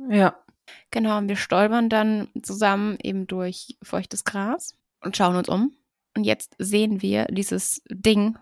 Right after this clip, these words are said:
Speaker 2: was uns jagt, das allererste Mal wirklich detailreich beschrieben. Mehr als zwei Meter groß.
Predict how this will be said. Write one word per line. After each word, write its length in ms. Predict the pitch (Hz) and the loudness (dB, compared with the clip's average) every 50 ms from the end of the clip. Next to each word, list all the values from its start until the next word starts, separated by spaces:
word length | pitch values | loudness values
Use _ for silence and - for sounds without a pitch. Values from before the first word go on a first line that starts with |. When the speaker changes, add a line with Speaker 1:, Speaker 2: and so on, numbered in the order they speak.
| - - | -14 -8
Speaker 2:
was 160 | - 202 - | -6 -6 -4
uns 200 | 190 185 - - | -4 -6 -6 -2
jagt, 560 | 208 196 185 180 190 196 - - - - - | -2 0 0 0 -2 -6 -8 -14 -18 -12 -10
das 120 | - 202 - | -10 -8 -4
allererste 560 | - - 202 208 202 - - 202 - - 196 | -2 0 0 0 2 0 0 -2 -2 -4 -2
Mal 300 | 196 190 190 185 185 185 196 | 0 0 0 0 0 -2 -2
wirklich 500 | 196 185 - - 180 190 - - - _ - - | -4 -4 -4 -4 -6 -6 -6 -8 -14 _ -8 -8
detailreich 1000 | 180 180 - - - 196 185 180 180 - - 190 190 190 190 185 - - - _ - | -8 -8 -8 -8 -6 -4 -2 -2 -4 -4 -4 -4 -4 -4 -4 -6 -8 -12 -12 _ -2
beschrieben. 520 | - - - - 220 185 165 165 170 165 _ _ _ _ _ - | 0 0 0 0 0 2 2 0 -2 -4 _ _ _ _ _ -8
Mehr 200 | - 214 214 - | -4 -2 0 0
als 140 | 202 - - | 0 -2 -2
zwei 140 | - 208 196 | -2 0 2
Meter 220 | 196 190 196 190 | 2 2 0 0
groß. 400 | 180 196 208 262 320 - - - | 0 0 -2 -2 -4 -8 -18 -20